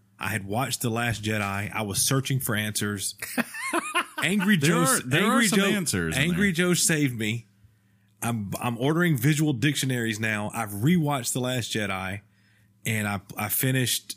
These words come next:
Speaker 1: Uh,
Speaker 2: You never
Speaker 1: Battlefront.
Speaker 2: said. So you're rewatching. He rewatched it. How, how'd you feel the second
Speaker 1: I,
Speaker 2: time?
Speaker 1: it's, it's definitely better. I like
Speaker 2: Okay.
Speaker 1: it a lot now.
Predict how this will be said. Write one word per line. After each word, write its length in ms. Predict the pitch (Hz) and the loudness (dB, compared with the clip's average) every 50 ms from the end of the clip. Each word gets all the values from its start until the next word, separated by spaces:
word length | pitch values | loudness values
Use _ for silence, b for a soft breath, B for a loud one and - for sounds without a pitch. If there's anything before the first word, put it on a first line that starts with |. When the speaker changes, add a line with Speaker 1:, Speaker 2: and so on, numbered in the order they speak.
| - | -6
Speaker 1:
Uh, 240 | - 110 107 104 101 - | -4 -4 -2 -2 -4 -2
Speaker 2:
You 100 | - 143 | 0 2
never 180 | 175 202 208 202 | 2 4 4 4
Speaker 1:
Battlefront. 400 | - - - 208 160 107 87 78 | 2 2 2 2 2 0 0 -4
Speaker 2:
said. 60 | - _ _ _ _ _ _ _ _ _ _ _ _ | -8 _ _ _ _ _ _ _ _ _ _ _ _
So 440 | - - 113 104 98 95 95 95 - - | -2 0 2 2 4 2 2 0 -2 -2
you're 160 | - 104 107 | -2 0 2
rewatching. 540 | 110 120 127 123 117 117 120 120 110 - 95 | 2 2 2 2 2 0 0 0 -2 -2 -2
He 140 | 90 104 117 | 0 2 2
rewatched 440 | 117 117 113 110 110 113 110 - - | 2 2 0 0 0 -2 -2 -2 -2
it. 80 | 82 | -2
How, 140 | 85 90 - - | -2 -2 -2 -4
how'd 240 | 87 95 95 87 | -4 -4 -2 -4
you 80 | 92 90 | -4 -6
feel 160 | - - 92 | -4 -4 -4
the 60 | 87 | -4
second 300 | 82 - 85 87 - 87 | -4 -4 -6 -6 -6 -6
Speaker 1:
I, 60 | 85 80 | -6 -4
Speaker 2:
time? 60 | 87 107 | -4 -4
Speaker 1:
it's, 280 | 107 95 - - - - | -4 -2 -2 -4 -4 -4
it's 180 | 104 104 - | -6 -8 -6
definitely 380 | - - 110 101 - 107 104 95 | -4 -4 -4 -4 -4 -4 -4 -4
better. 380 | 87 95 92 92 90 87 - _ _ _ _ _ | -4 -4 -6 -6 -8 -10 -14 _ _ _ _ _
I 60 | 104 | -4
like 160 | 98 139 170 - | -2 -2 0 0
Speaker 2:
Okay. 60 | - 98 | 0 -2
Speaker 1:
it 60 | 95 | -2
a 40 | 95 | -2
lot 220 | 95 98 - - | -2 -6 -6 -6
now. 180 | 92 92 92 | -8 -10 -12